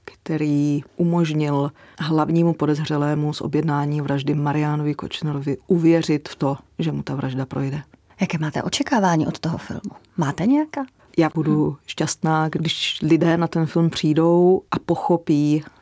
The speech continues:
Speaker 1: jak jednoduché je unést stát, nebo jak jednoduché je vytvořit mafiánský stát, skorumpovaný stát.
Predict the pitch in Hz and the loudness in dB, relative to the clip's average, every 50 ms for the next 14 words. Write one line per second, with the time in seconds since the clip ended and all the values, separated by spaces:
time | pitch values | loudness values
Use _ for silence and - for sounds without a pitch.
0 | - - - 175 151 143 - 170 156 147 156 151 147 147 - - 165 151 151 151 | -20 -4 -2 -2 -2 0 0 0 0 2 2 0 0 -2 -2 0 0 2 2 2
1 | - - 156 170 151 147 - - - - - 147 139 135 139 - - - - - | 2 2 0 0 0 -2 -4 -6 -8 -4 0 0 0 0 -2 -4 -8 -16 -20 -18
2 | _ 175 160 156 151 165 151 147 147 143 - 156 147 147 151 147 139 143 - - | _ -8 -8 -6 -4 -4 -4 -4 -4 -4 -4 -4 -2 -2 -2 -2 -2 -2 -4 -4
3 | - 156 151 147 147 139 143 143 - 156 151 143 156 147 156 151 143 - 165 156 | -4 -2 0 0 0 0 -2 -4 -2 -4 -4 -2 -2 -2 -2 -2 -2 -2 -2 -2
4 | 147 143 143 - - - 151 139 - - 151 - 151 - - - - - - 156 | 0 0 -2 -4 -4 -6 -6 -6 -4 -6 -4 -6 -6 -6 -10 -10 -8 -6 -4 -4
5 | 156 - - 151 151 151 151 151 143 - - 147 147 143 143 | -4 -4 -2 -2 -2 0 0 -2 -4 -4 -4 -4 -2 -4 -4